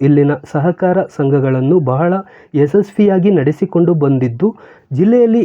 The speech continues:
ಹೆಸರುವಾಸಿಯಾಗಿವೆ. ಇಂದಿನ ಡೈರಿ ಚುನಾವಣೆಯಲ್ಲಿ ಅಭೂತಪೂರ್ವ ಗೆಲುವು ದೊರಕಿಸಿಕೊಟ್ಟಿದ್ದಾರೆ.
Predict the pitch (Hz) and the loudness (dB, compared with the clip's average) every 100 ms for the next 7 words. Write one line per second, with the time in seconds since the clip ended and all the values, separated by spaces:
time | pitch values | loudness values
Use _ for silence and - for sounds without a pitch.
0 | - 139 190 202 165 139 139 135 127 127 | -2 -2 0 0 0 -2 -2 -2 0 -2
1 | 131 127 - - - 175 196 226 233 170 | -2 -4 -10 -12 -2 0 2 2 0 -2
2 | 143 170 214 151 165 160 156 151 147 156 | 0 2 0 -2 0 0 2 2 2 2
3 | 202 139 190 202 185 170 165 165 131 147 | 2 0 0 0 -2 0 0 0 0 0
4 | 190 - 135 143 160 202 - - 143 135 | 0 -2 -2 -2 -2 -2 -4 -4 -4 -4
5 | 120 127 127 127 | -4 -2 -2 -2